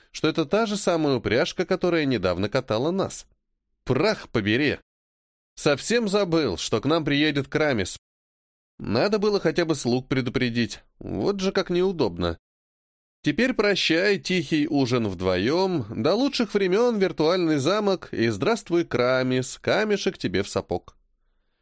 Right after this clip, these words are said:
Сам старик дожидался нас, нервно вышагивая возле повозки. Без распоряжения хозяев слуги не пустили его на территорию поместья.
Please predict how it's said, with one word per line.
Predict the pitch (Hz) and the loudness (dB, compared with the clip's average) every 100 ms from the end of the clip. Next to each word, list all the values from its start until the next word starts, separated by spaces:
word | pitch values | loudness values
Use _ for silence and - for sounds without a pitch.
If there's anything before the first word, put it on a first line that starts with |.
| _ _ _ | _ _ _
Сам | - 240 | 0 2
старик | 233 160 180 208 | 2 0 0 0
дожидался | 170 135 123 170 - 120 | 0 2 2 0 0 0
нас, | 120 180 - | 0 0 -2
нервно | 135 185 185 185 | 0 0 0 0
вышагивая | 151 143 147 143 147 131 | 0 0 0 0 0 2
возле | 98 101 110 | 2 0 0
повозки. | 113 110 92 - - - _ _ _ _ _ _ _ - | 0 0 -2 -4 -14 -20 _ _ _ _ _ _ _ -2
Без | 190 | 0
распоряжения | 180 165 180 160 147 165 151 139 | 2 0 2 2 4 2 2 2
хозяев | 147 120 156 190 139 | 2 2 2 2 0
слуги | - 190 196 | -2 0 0
не | 180 | 0
пустили | 180 160 233 247 202 | 0 -2 -2 2 2
его | 160 | 2
на | 139 | 0
территорию | 131 127 123 113 98 | 2 0 2 2 2
поместья. | 92 92 80 - - | 0 -2 -2 -4 -10